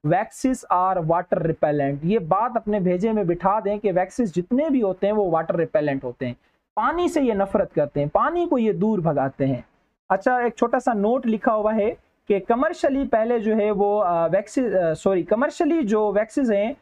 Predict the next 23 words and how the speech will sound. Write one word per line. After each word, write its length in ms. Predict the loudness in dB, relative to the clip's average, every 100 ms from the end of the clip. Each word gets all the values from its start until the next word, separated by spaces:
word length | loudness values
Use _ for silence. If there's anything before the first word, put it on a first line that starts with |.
| _ -4
उनको 300 | -2 2 0
machine 480 | 2 -2 -2 0 2
lubricants 580 | 2 0 0 0 -2 0
के 120 | -2
तौर 220 | 0 0
पे 100 | 0
इस्तेमाल 400 | -2 0 0 0
किया 260 | 0 0 2
जाता 300 | 0 0 0
है। 240 | 0 -2
Friction 760 | -4 _ _ -2 -2 -2 -2 0
को 160 | 0
reduce 360 | 0 0 0 0
करने 300 | 0 0 0
के 140 | 0
लिए 120 | 0
हम 140 | 0 -2
इस्तेमाल 420 | -2 0 0 0
करते 280 | -2 -2 0
हैं 60 |
मशीनों 480 | 0 -2 0 0 0
के 180 | 0 0
अंदर। 300 | 0 0